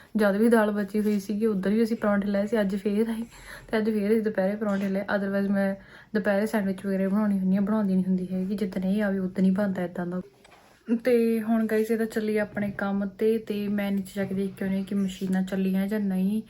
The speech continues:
ਤੁਹਾਨੂੰ ਜਿੱਦਾਂ ਮੈਂ ਦੱਸਿਆ ਹੀ ਸੀਗਾ ਕਿ ਮਸ਼ੀਨਾਂ ਸਾਰੀਆਂ ਜਿਹੜੀਆਂ ਉਹਨਾਂ ਦੇ ਪਾਈਪਾਂ ਉਹ ਫਰੀਜ਼ ਹੋ ਗਈਆਂ ਹੈਗੀਆਂ। ਉਹਨਾਂ ਨੇ ਹੀਟਰ ਵਗੈਰਾ ਤਾਂ ਚਲਾਏ ਆ, ਪਤਾ ਨਹੀਂ ਚੱਲੇ ਹੋਣਗੇ ਜਾਂ ਨਹੀਂ, ਇੱਕ ਵਾਰ ਜਾ ਕੇ ਚੈੱਕ ਕਰਕੇ ਆਉਣੀ ਆ। ਮੈਂ ਹਫ਼ਤੇ 'ਚ ਪੰਜ ਦਿਨ ਹੀ ਆਪਣੇ ਵਲੌਗ ਪਾਇਆ ਕਰਨੇ ਆ, ਜਿੱਦਾਂ ਮੈਂ ਤੁਹਾਨੂੰ ਕਿਹਾ ਸੀਗਾ,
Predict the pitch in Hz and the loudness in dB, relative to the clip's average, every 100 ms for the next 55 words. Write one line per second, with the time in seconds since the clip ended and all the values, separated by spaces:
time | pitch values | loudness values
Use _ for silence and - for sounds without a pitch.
0 | - - - - 226 202 196 202 196 190 | -14 -20 -8 0 2 2 -2 0 -2 -2
1 | - 220 214 208 214 220 214 196 202 190 | -2 -2 0 -2 -4 -2 -4 -2 -2 -2
2 | 208 196 196 190 196 202 214 196 214 226 | -2 -2 -2 -4 -4 -2 -2 -2 0 0
3 | 220 190 185 202 202 202 196 190 196 185 | 0 -2 -2 -4 -4 -4 -4 -4 -2 -2
4 | 185 190 196 190 220 233 - - - - | 0 0 0 -2 -2 -4 -10 -20 -20 -14
5 | - 214 226 214 208 196 196 190 196 190 | -4 2 2 0 -4 -4 -2 -2 -4 -4
6 | 196 190 196 208 190 190 190 190 190 190 | -4 -2 -4 -4 0 0 0 -2 0 0
7 | 202 208 202 202 - 202 196 190 190 185 | 0 0 -2 -4 -4 -4 -2 -4 -6 -8
8 | 190 - 190 190 - 190 190 214 233 - | -10 -6 -6 -6 -4 0 2 0 -2 -8
9 | - - _ _ _ _ _ - - - | -12 -18 _ _ _ _ _ -20 -20 -20
10 | - _ 233 254 269 262 240 240 226 214 | -20 _ 2 4 4 0 -2 0 0 0
11 | 233 233 247 240 226 208 202 196 202 196 | 2 2 0 -2 -2 0 -2 -2 -4 -4
12 | 190 202 202 226 220 208 208 214 208 208 | -4 -2 -2 -2 -2 -2 -2 -2 -4 -4
13 | 202 214 233 226 262 | -4 -2 -4 -4 -6